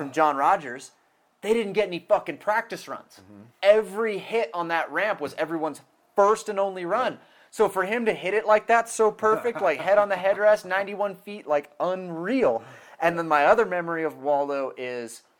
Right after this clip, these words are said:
Speaker 1: uh, at Frank Waterhouse's house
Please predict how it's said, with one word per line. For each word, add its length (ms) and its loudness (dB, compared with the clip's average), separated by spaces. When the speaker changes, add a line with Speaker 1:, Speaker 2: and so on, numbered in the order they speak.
Speaker 1:
uh, 360 0
at 160 -10
Frank 400 -6
Waterhouse's 840 -6
house 680 -8